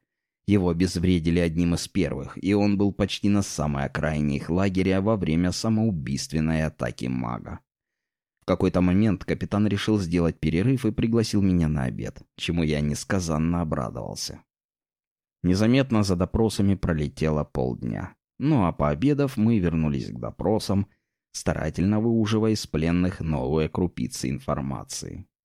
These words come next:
Хотя, честно говоря, где-то после двадцатого пленника почти ничего нового не было. Разве что какие-то мелочи,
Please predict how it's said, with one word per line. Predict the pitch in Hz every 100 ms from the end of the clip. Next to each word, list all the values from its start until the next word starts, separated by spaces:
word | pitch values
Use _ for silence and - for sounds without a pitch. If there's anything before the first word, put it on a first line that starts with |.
| _ _ _ -
Хотя, | 82 - 113 104
честно | - 101 92
говоря, | 85 85 85 107 104
где-то | 85 87 90
после | 90 87 87
двадцатого | 85 92 92 82 69 73 78
пленника | 107 127 95 73 71
почти | - 98 - -
ничего | 156 131 120 113
нового | 107 95 87 87
не | 80 73
было. | 67 67 - _ _ _ _
Разве | 95 92 80 82
что | - 80
какие-то | 90 - 87 87
мелочи, | 95 117 87 73 - -